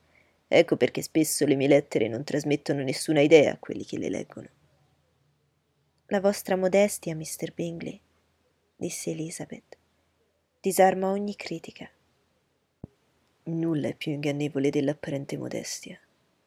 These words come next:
Spesso non è che indifferenza alle opinioni altrui, e spesso è una forma indiretta di vanagloria."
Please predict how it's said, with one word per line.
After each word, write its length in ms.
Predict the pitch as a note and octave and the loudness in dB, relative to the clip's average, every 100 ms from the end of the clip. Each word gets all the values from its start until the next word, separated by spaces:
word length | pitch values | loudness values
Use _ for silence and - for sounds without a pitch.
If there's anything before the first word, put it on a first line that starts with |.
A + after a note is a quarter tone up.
| _ _ | _ _
Spesso 560 | - - D3+ - D3+ | -12 -2 0 0 -2
non 200 | D3 C#3+ | 0 0
è 100 | D3 | -2
che 140 | - D3+ | -4 -6
indifferenza 800 | C#3 C#3+ - C#3+ C#3+ D#3 - | -4 -6 -2 2 2 2 -10
alle 140 | - - | -10 -12
opinioni 400 | - - - - | -14 -14 -12 -14
altrui, 460 | - - - - _ _ _ _ _ _ _ | -16 -18 -18 -20 _ _ _ _ _ _ _
e 120 | - | -12
spesso 560 | E3+ - C3 - - - _ _ _ _ _ _ | -12 -6 -4 -2 -4 -6 _ _ _ _ _ _
è 100 | - | -6
una 140 | B2+ C#3 | -4 -4
forma 300 | - C#3+ B2 | -2 -2 -2
indiretta 480 | - C#3 - - - | -4 -6 -6 -8 -12
di 80 | |
vanagloria." 640 | - - - - - - | -10 -12 -12 -12 -14 -16